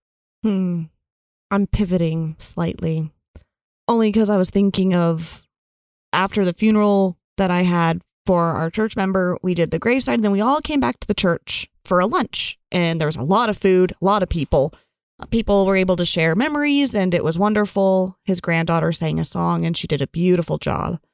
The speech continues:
Um, but it got me thinking about churches participating in moments of grief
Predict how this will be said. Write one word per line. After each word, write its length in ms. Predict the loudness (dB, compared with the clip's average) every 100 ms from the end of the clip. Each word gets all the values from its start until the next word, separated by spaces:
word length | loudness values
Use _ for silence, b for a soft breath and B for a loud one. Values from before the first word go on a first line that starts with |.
| _ _ _
Um, 340 | 0 2 2 -2 _ -2
but 140 | 0
it 120 | -2 -6 -4
got 260 | 0 0 0
me 280 | -2 -2
thinking 680 | -4 -4 0 0 0 -2 -2
about 420 | -2 0 0 -2 -6 -8
churches 800 | -6 0 0 0 0 0 0 -2
participating 1160 | -2 0 0 -2 -2 -4 -2 -2 -2 -2 -4 -8 _ _ _ _ -2
in 480 | 0 2 2 0 -2 _ _ _ _ _ -2
moments 440 | 0 2 0 -2
of 100 | -8
grief 640 | -6 -4 -4 -8 -16 -20